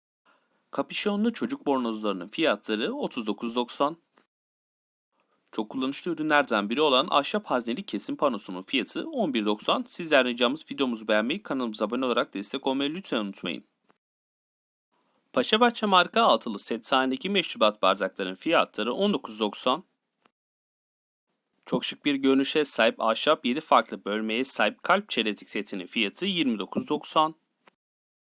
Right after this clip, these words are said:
Küçük boydaki oval servis tabağının fiyatı yedi doksan.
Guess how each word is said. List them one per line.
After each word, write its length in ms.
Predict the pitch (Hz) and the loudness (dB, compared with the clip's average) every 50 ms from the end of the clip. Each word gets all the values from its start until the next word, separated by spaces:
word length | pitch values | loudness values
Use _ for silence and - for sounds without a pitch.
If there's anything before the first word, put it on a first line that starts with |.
| _ _ _ _ _ _ _ _ _ _ _ _ | _ _ _ _ _ _ _ _ _ _ _ _
Küçük 280 | - - - - 226 - | -10 -8 -6 -6 0 4
boydaki 400 | 240 226 214 180 185 - - 240 | 4 4 4 2 -2 -4 -4 -2
oval 280 | - 143 120 117 107 104 | 0 0 2 2 0 0
servis 440 | - - - 92 101 117 143 - | -2 -2 -2 -2 -2 -2 -2 0
tabağının 460 | - - 185 170 170 160 143 110 90 - | 2 2 2 2 2 2 2 0 -4 -6
fiyatı 420 | - - 104 95 98 - - 156 | -4 0 0 0 0 0 -4 -6
yedi 360 | 175 170 - 104 117 143 175 | -6 -2 -2 -2 -2 -2 -4
doksan. 460 | 170 170 160 - - - 139 87 - | -4 -4 -4 -2 0 0 0 0 -2